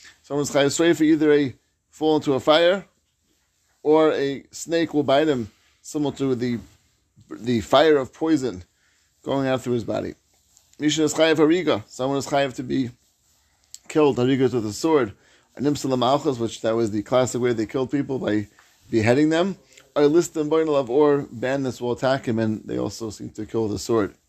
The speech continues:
Mishnah is Chayav Chanika, someone is Chayav choking. Or Teiva Benar, either he will drown in the river, which is also a form of choking. Or Meis Bisar,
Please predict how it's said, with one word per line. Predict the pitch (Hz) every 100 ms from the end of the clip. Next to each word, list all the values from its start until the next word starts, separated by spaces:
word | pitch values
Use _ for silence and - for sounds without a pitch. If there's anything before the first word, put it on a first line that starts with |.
| _ _ - _ _ -
Mishnah | 143 147
is | 131
Chayav | 170 147
Chanika, | 160 170 165
someone | 175 160
is | 151
Chayav | 160 151
choking. | - 180 165 117 90 - _ _ _ _ _ _ _ _ _ _
Or | 135
Teiva | 127 160 165
Benar, | 135 131 147 160
either | 151 143 127
he | 127
will | 127 110 98 - -
drown | 110 135 143 131
in | 110
the | 107 101 - _ _ _ _ _ 107
river, | 147 147 127
which | 107 101
is | 95
also | 107 117 104 104
a |
form | 95 117 107
of | 98
choking. | 165 160 147 127 - _ _ _
Or | 120
Meis | 123 147 147 - - 107
Bisar, | 120 117 - 113 113